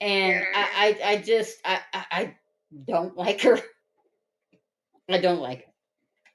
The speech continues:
Speaker 1: her.
Speaker 2: Mm-mm.
Speaker 1: But, um, but my other least favorite character is Mike. Mike just rubbed me the wrong way. <laughs> He rubbed me the wrong way on the second episode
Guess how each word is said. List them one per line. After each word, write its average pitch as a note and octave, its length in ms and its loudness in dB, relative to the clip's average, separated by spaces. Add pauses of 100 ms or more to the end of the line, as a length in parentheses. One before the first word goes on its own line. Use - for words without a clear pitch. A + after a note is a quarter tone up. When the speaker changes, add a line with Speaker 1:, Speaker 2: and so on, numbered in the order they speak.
Speaker 1:
her. A#3 60 -10
Speaker 2:
Mm-mm. G#3 300 -8
Speaker 1:
But, G#3 320 4
um, F3 460 0 (1600)
but F#3+ 380 2 (140)
my F#3 340 2 (100)
other A3 640 2 (160)
least F#3 420 -4
favorite - 420 -2
character C3 560 -8 (460)
is E3+ 180 -6
Mike. - 400 -10 (1900)
Mike A#3+ 600 4
just C4+ 260 -2
rubbed A3+ 380 4
me A3+ 120 2
the G3 120 6
wrong F#3+ 380 2
way. E3+ 540 4
<laughs> - 500 -2 (220)
He D4 200 2
rubbed D4 300 4
me D4+ 120 -2
the C4 100 6
wrong A#3 340 0
way A3+ 240 6
on G3 240 0
the E3 160 0
second D#4 540 -2
episode B3 720 0